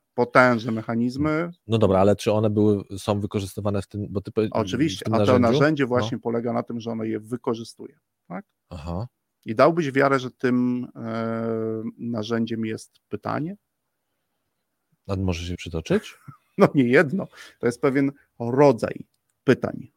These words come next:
Speaker 2: Aha.
Speaker 1: Mhm. Zrobiono bardzo ciekawe, jedno z badań, bo tych badań było dużo i co było najciekawsze, w różnych grupach społecznych.
Speaker 2: Mhm.
Speaker 1: E, w różnych grupach społecznych, e, również, e,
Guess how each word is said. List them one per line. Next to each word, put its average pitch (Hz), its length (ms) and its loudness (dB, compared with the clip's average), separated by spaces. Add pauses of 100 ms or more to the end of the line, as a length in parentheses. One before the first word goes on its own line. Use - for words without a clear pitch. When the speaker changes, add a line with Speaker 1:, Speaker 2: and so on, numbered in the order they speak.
(140)
Speaker 2:
Aha. 87 240 -8
Speaker 1:
Mhm. 160 180 2 (440)
Zrobiono 131 360 2
bardzo 131 300 4
ciekawe, 113 520 2 (180)
jedno 123 400 4
z 110 80 -8
badań, 110 340 0
bo 113 100 -4
tych 113 140 -4
badań 113 300 0
było 110 440 0 (200)
dużo 117 640 -2
i 143 100 -4
co 131 120 0
było 139 160 4
najciekawsze, 127 600 0
w 117 80 -6
różnych 131 560 0
grupach 123 400 -2
społecznych. - 760 -4 (440)
Speaker 2:
Mhm. 95 340 -6
Speaker 1:
E, 117 300 4
w 104 60 -4
różnych 131 340 2
grupach 117 320 0
społecznych, 131 720 -2 (600)
e, 120 360 2
również, 135 640 2
e, 123 80 2